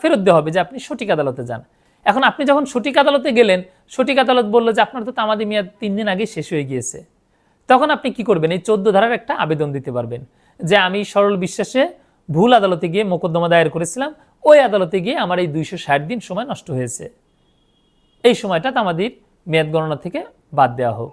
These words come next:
তাহলে আপনি চোদ্দ ধারাতে এই সুবিধাটা পাবেন। কোন ক্ষেত্রে? মামলা এবং আবেদনের ক্ষেত্রে। পনেরো ধারাতে বলছে যে আদালতের যদি কোনো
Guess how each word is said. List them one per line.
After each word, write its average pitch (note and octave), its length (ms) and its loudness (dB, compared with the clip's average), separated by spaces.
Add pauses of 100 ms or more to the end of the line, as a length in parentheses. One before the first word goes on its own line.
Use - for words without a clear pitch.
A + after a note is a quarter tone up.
(800)
তাহলে A#3 240 6
আপনি A#3 200 -4
চোদ্দ G3+ 240 0
ধারাতে G3 280 2
এই F#3 120 -2
সুবিধাটা F3 400 -4
পাবেন। F#3+ 220 2 (180)
কোন G3+ 160 -2
ক্ষেত্রে? A3 240 -2 (500)
মামলা D#3+ 240 4 (100)
এবং F#3 120 -4 (120)
আবেদনের B2 420 -8
ক্ষেত্রে। - 280 -18 (1600)
পনেরো E4+ 260 6
ধারাতে C#4 240 6 (100)
বলছে F3+ 260 2 (720)
যে G#3 80 8 (200)
আদালতের D#4+ 400 2
যদি D4 160 -4
কোনো D4 120 -2